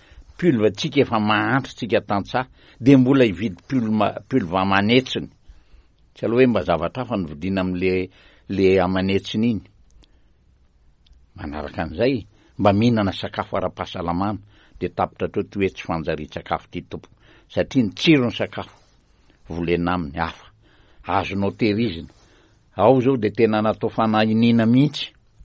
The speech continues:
Roa tokom-bolana zao voatabia ray sobika, tsisy lona ray ary, fa memena andro manalina.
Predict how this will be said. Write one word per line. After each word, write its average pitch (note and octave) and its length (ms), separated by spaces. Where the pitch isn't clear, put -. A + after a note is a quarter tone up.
Roa A2 200
tokom-bolana A2+ 760
zao B2+ 200
voatabia F#2+ 580
ray G2 120
sobika, B2+ 600
tsisy - 360
lona C#3 380
ray B2+ 220
ary, A#2+ 160
fa G#2+ 120
memena A#2 640
andro G2+ 180
manalina. F#2+ 500